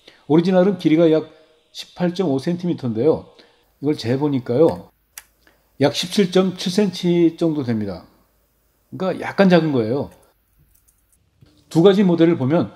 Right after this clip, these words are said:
먼저 나온 이거는 칼라 파트를 부착하는 대신에 슬라이드를 은빛으로 한 것 같고요. 후에 나온 이건 총구에 주황색 칼라 파트를 붙였습니다. 축소형이어서 아쉽기는 해도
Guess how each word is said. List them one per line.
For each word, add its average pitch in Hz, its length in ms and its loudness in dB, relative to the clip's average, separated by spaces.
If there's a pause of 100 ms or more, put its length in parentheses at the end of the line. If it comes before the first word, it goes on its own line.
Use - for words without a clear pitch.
(140)
먼저 156 240 0
나온 180 240 4
이거는 160 540 4 (260)
칼라 190 240 -4
파트를 175 360 -4
부착하는 156 420 -6
대신에 151 340 -4 (260)
슬라이드를 180 680 0 (200)
은빛으로 165 420 -2
한 165 120 0
것 156 100 -2
같고요. 156 540 0
후에 185 200 2
나온 180 300 2
이건 160 440 2 (140)
총구에 196 480 2 (300)
주황색 180 400 2
칼라 185 200 -4
파트를 180 320 -2
붙였습니다. 135 580 -4 (840)
축소형이어서 196 720 2
아쉽기는 165 460 -2
해도 165 360 0